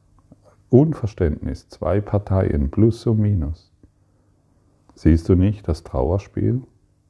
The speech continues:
Und siehst du nicht, wie der, wie, wie der Körper zu einem Zweck degradiert wird, um im Kampf zu sein?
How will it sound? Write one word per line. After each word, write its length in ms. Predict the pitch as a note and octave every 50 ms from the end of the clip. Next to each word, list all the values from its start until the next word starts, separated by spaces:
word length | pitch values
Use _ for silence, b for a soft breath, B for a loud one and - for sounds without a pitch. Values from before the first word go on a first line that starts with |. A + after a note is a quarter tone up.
| _ _ _ _ _ _ _ _ b b b b b b b b b b b b b b b _ _ _ -
Und 140 | - D2 -
siehst 280 | - F2 G2 F#2+ -
du 60 | - G2
nicht, 340 | G2+ G#2 A2 A2+ - -
wie 320 | - F2 E2 D#2+ E2 E2 B B B B B B B _ _ _ _ _ -
der, 220 | F2+ E2+ D#2+ - -
wie, 420 | - D2+ E2+ E2+ E2+ D#2+ D#2 F2
wie 120 | F#2 E2 D2+
der 100 | D#2 D2+
Körper 560 | - - - - F2 F#2+ - - - A#2+ -
zu 160 | - - F2+
einem 420 | - D#2 D#2 D2+ C#2+ C#2+ D2 - -
Zweck 540 | - - - E2 - E2+ G#2+ B2+ - - -
degradiert 720 | - F#2 - - - D2 - - D#2+ D#2+ G2+ A2+ A2 -
wird, 220 | A#2 A2+ - - -
um 180 | F2 E2+ D#2+
im 220 | D2+ D2 C#2+ D2 -
Kampf 440 | - - D#2 D2 F#2+ A#2 - -
zu 120 | - - A2
sein? 460 | G2+ - G#2 G2+ A2 A#2 B2+ C3